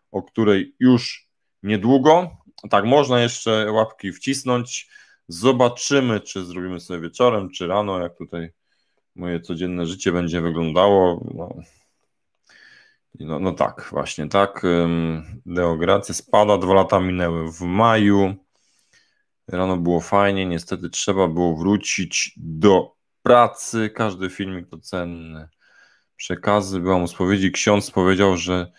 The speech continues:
działa we mnie łaska Boża. Co to znaczy? Ucieszyło mnie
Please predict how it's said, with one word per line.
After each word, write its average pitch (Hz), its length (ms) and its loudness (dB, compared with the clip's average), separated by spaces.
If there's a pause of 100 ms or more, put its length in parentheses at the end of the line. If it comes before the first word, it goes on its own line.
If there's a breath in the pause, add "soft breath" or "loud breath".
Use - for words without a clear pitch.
(460 soft breath)
działa 98 420 2
we 92 160 0
mnie 92 160 0
łaska 92 360 2
Boża. 98 340 2
Co 95 200 -6
to 90 140 -2
znaczy? 92 380 -2
Ucieszyło 92 420 -4
mnie 92 220 -4